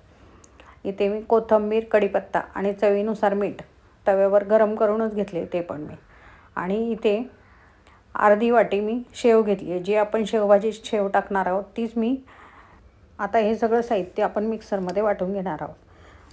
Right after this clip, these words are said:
तर त्यासाठी मसाले काय काय घेतले ते बघूया. हळद पावडर घेतली आहे, लाल तिखट घेतले एक चमचाभर,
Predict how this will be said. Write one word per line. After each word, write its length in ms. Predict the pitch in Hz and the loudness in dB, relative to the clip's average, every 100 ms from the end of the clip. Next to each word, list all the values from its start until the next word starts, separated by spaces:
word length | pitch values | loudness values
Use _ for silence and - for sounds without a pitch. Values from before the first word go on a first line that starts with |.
| - | -8
तर 80 | 208 | -4
त्यासाठी 300 | 240 220 233 | -2 -2 -2
मसाले 380 | 220 226 226 214 | -2 -2 -2 -2
काय 160 | 220 202 | 0 -2
काय 180 | 202 202 | -2 -4
घेतले 280 | 202 190 | -4 -4
ते 140 | 202 220 | -4 -4
बघूया. 320 | 190 170 - - | -4 -8 -12 -8
हळद 200 | 214 202 | -2 -2
पावडर 380 | 202 208 208 208 | 0 0 0 -2
घेतली 300 | 208 214 175 | -4 -8 -10
आहे, 120 | 180 220 - - | -12 -12 -18 -10
लाल 220 | 208 196 185 | -4 -2 -2
तिखट 220 | 226 214 | -4 -4
घेतले 320 | 202 190 185 | -2 -4 -4
एक 120 | 185 | -6
चमचाभर, 480 | - 175 170 175 185 | -8 -8 -4 -4 -4